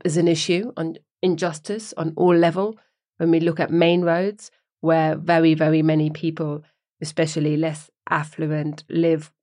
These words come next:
and, uh, everyone else also goes to school, works and commute, being the most polluted. When I see that children are growing up with stunted lungs when they made no decision and have no decision power on how they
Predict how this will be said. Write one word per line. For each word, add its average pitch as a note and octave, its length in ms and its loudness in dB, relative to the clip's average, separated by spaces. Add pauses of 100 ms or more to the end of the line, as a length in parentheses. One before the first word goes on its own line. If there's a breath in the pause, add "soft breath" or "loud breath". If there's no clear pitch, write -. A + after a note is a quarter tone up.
(480)
and, D#3 200 -4
uh, D#3 140 0 (120)
everyone D#3+ 360 0
else E3 480 -4
also D#3+ 400 0
goes D#3 260 0
to E3 120 -10
school, E3 320 0
works D#3 380 0
and D3+ 120 -6
commute, E3 440 -4
being D#3 200 0
the D#3+ 60 -2
most D3+ 280 -4
polluted. F#3+ 520 -4 (500 soft breath)
When D#3+ 300 4
I D#3+ 420 0
see G3 300 2
that D#3 260 -2
children F#3 460 2
are E3 80 2
growing D#3+ 380 2
up E3 200 -2
with E3+ 120 -8
stunted E3 460 -2
lungs F3+ 380 -2
when D#3+ 140 4
they D#3+ 180 2
made D#3 300 0
no G#3+ 220 4
decision F3+ 600 -2 (260 soft breath)
and D#3+ 120 -4
have D#3+ 180 0
no F3+ 200 6
decision F3+ 500 0
power D#3+ 540 2
on D3+ 380 0 (200)
how F3+ 260 2
they E3+ 400 4